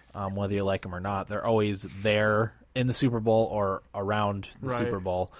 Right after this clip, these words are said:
Speaker 2: They don't
Speaker 1: Conference
Speaker 2: lose
Speaker 1: champion-,
Speaker 2: much either.
Speaker 1: right, exactly.
Speaker 2: Right.
Speaker 1: Um, so,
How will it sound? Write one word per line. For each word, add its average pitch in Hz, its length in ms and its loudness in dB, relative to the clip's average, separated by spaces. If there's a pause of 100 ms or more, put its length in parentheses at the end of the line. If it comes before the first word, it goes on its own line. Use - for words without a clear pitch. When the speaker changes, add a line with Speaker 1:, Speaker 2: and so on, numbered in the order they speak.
(180)
Speaker 2:
They 151 80 2
don't 170 100 6
Speaker 1:
Conference 123 200 4
Speaker 2:
lose 175 120 8
Speaker 1:
champion-, 135 160 2
Speaker 2:
much 123 280 -2
either. 147 100 2
Speaker 1:
right, 139 180 10
exactly. 110 680 2
Speaker 2:
Right. 98 240 -2
Speaker 1:
Um, 98 240 -6
so, 95 340 0